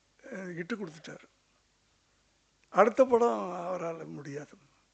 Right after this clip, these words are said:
அடுத்த படம் அவருக்கு அந்த, அதை விட அடுத்த வெற்றி. அதுதான் முதல்ல ஒரு வெ-, வெற்றி கொடுக்குறாங்க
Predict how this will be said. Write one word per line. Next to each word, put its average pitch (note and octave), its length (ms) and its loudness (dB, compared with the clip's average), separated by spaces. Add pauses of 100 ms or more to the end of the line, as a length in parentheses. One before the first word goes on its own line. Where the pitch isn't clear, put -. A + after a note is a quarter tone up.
(360)
அடுத்த D3 380 -2
படம் E3+ 260 4
அவருக்கு C#3+ 380 -2
அந்த, - 220 -8
அதை F3+ 240 6
விட A#3+ 240 8
அடுத்த D3+ 300 -2
வெற்றி. - 300 -16 (1000)
அதுதான் E3 520 2 (1400)
முதல்ல G#3 360 4
ஒரு A#3 420 6
வெ-, G3+ 40 8
வெற்றி A3 380 2
கொடுக்குறாங்க G3+ 560 0